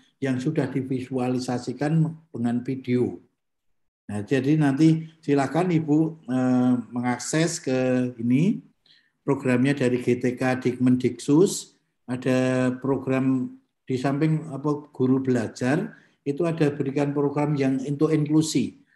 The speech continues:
Di dalamnya ada penguatan itu untuk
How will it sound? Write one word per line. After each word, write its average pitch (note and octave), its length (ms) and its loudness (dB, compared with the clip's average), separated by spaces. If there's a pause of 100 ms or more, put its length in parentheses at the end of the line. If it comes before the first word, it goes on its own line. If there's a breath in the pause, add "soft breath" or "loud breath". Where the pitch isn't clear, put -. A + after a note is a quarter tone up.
(180 soft breath)
Di - 80 -6
dalamnya C#3+ 560 2
ada D#3+ 240 0
penguatan D3 640 -2
itu D3 480 -2 (400)
untuk C3+ 880 0